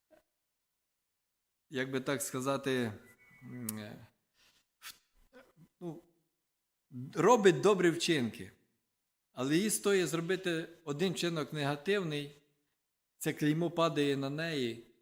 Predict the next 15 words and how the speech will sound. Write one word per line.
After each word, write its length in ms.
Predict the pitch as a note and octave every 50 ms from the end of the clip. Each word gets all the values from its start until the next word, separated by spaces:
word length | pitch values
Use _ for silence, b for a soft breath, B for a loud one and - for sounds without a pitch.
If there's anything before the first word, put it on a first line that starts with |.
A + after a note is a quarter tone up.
| _ _ _ _ _ _ _ _ _
а 80 | - A#2+
потім 300 | - D3+ D3 - E3+ E3
вернути 960 | E3 D3 B2+ D3 D3 D3 E3+ F#3+ G3+ F3+ - D#3 C#3+ B2+ A#2+ G#2+ G#2 - - _ _ _ _ _ _ _ _ _ _ _ _ _ _
то, 400 | - E3+ E3 - - - - - _
що 400 | - - - - D#3 C3+ C3 -
предшествувало 720 | - D#3 C#3 B2 - - F#3 F#3+ F3 - - D#3 D3 C#3+ C3
цьому, 560 | B2 - C3+ C3 B2+ A#2+ A#2 A2 A2 - - _ _ _ _ _ _ _ _ _ _ _ _ -
треба 260 | - C#3 C#3 C#3 C#3
вже 160 | C3 C#3 C#3
багато 500 | C3+ B2+ B2+ B2+ B2+ C3 C#3 C3+ - B2+
зусиль 380 | A#2+ B2 B2 A#2+ - C3+ B2+ A#2
прикладати. 880 | - - - A#2+ A2+ - - A2+ A2 A2 A2+ G#2+ G2 F#2+ - - A#2 - _ _ _ _ _ _ _ _ _ _ _ _ _ _ _ _ _ _ _ _ _ _ _ _ _ _ -
Адам 340 | B2+ B2+ D3 A#3 C4 C4
із 140 | B3 G3+ F3
Євою 600 | A#3+ B3 A#3+ A#3 A3 G#3+ G3 F3+ E3 D3 - -